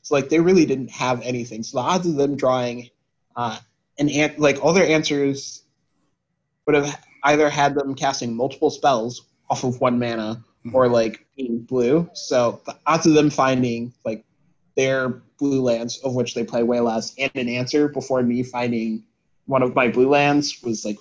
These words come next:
Speaker 1: very bad. So I should have just played the no rod and moved on.
Speaker 2: Yeah.
Speaker 1: Um,
Speaker 2: Ugh, man.
Speaker 1: so I think that came away. And then my third loss was to, uh, Blue Black Shadow, which was a very good game.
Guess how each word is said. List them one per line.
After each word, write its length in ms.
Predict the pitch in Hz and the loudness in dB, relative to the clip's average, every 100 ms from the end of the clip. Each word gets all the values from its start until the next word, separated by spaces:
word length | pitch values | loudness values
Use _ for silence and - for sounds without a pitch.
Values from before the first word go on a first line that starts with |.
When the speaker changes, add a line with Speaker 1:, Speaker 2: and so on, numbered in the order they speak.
| - | 0
Speaker 1:
very 200 | 160 131 | 4 4
bad. 360 | 113 104 104 98 | 4 0 -2 -2
So 320 | 123 113 104 - | 0 0 0 -2
I 60 | |
should 180 | 160 165 | 0 2
have 80 | 131 | 2
just 160 | 123 - | -2 0
played 180 | 123 | 0
the 60 | 110 | 2
no 180 | 110 117 | 2 2
rod 240 | 117 110 | 0 -2
and 100 | 110 | -2
moved 220 | 113 107 | -2 -2
on. 380 | 107 107 110 110 _ _ _ _ | -4 -6 -8 -10 _ _ _ _
Speaker 2:
Yeah. 200 | 113 95 | -16 -14
Speaker 1:
Um, 340 | 85 - - _ _ _ _ _ _ | -14 -18 -20 _ _ _ _ _ _
Speaker 2:
Ugh, 280 | 123 110 - | -16 -16 -16
man. 180 | 95 92 | -18 -8
Speaker 1:
so 280 | - 131 123 | 2 2 4
I 80 | 156 | 0
think 160 | 175 | 2
that 200 | 147 131 | 2 2
came 100 | 127 | 0
away. 420 | 120 113 113 110 113 | 0 0 -2 -4 -6
And 80 | 147 | -2
then 100 | 143 | -2
my 100 | 127 | 0
third 300 | 156 151 147 | 2 2 4
loss 580 | 131 127 - - - - | 2 2 -4 -12 -16 -4
was 400 | 135 123 117 - - | 0 0 -2 -10 -8
to, 200 | 127 120 | -2 -2
uh, 320 | 110 107 110 - - | -2 -4 -8 -8 -6
Blue 120 | 143 | 0
Black 200 | 135 127 | 0 0
Shadow, 540 | 135 117 117 107 120 _ _ | -4 -4 -4 -4 -8 _ _
which 160 | 156 151 | -6 0
was 280 | 139 127 - | 2 0 -2
a 60 | |
very 240 | 139 135 127 | -2 0 0
good 220 | 127 120 | -2 -2
game. 480 | 113 110 113 117 | -2 -4 -4 -6